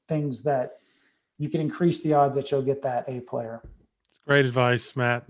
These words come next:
Speaker 2: as you have done throughout this conversation. And of course, I wanna thank you. You and your wife, of course, have been very generous in, in supporting causes. I guess maybe that maybe is a good final question. I-,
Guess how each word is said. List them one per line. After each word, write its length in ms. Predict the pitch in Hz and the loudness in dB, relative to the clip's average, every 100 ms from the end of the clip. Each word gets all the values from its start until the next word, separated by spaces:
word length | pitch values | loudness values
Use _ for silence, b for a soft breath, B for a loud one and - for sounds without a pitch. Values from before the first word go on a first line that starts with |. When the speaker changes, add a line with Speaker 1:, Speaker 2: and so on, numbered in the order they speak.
| 156 | -10
Speaker 2:
as 200 | 127 113 | -8 -6
you 140 | 120 | -4
have 120 | 120 113 | -2 2
done 320 | 123 117 104 | 4 4 2
throughout 320 | - 120 117 - | 2 6 6 4
this 200 | 113 - | 0 2
conversation. 840 | 123 113 110 123 117 113 117 110 - | 4 4 2 2 2 2 -6 -8 -10
And 320 | 131 113 110 - b b b b | -10 -8 -8 -12 b b b b
of 100 | b | b
course, 180 | - 139 | -2 0
I 40 | 117 | 2
wanna 140 | 104 | 0
thank 280 | - 117 113 | 0 0 2
you. 100 | 110 | 0
You 420 | 127 131 117 117 | 0 -2 -2 -2
and 120 | 113 | -2
your 100 | 110 | 0
wife, 320 | 110 117 113 - | 4 4 4 -2
of 60 | |
course, 220 | - 120 - | -4 -4 -2
have 80 | |
been 140 | 110 107 | 0 4
very 180 | 113 104 | 4 4
generous 560 | 117 117 117 110 - | 6 6 8 6 2
in, 300 | 113 110 131 | 0 -2 -2
in 140 | 135 107 | -4 -2
supporting 560 | - 104 - 127 113 | -2 -2 4 6 6
causes. 480 | 104 123 117 110 110 | 4 6 6 6 4
I 80 | 110 | 4
guess 160 | 131 147 | 4 6
maybe 140 | 135 | 8
that 160 | 123 135 | 8 6
maybe 220 | 123 117 | 6 6
is 120 | 113 | 6
a 60 | 110 | 4
good 240 | 120 101 | 4 4
final 360 | - 117 117 104 | 4 6 6 4
question. 500 | - 120 - 117 107 | 4 4 2 -2 -2
I-, 120 | 110 | -4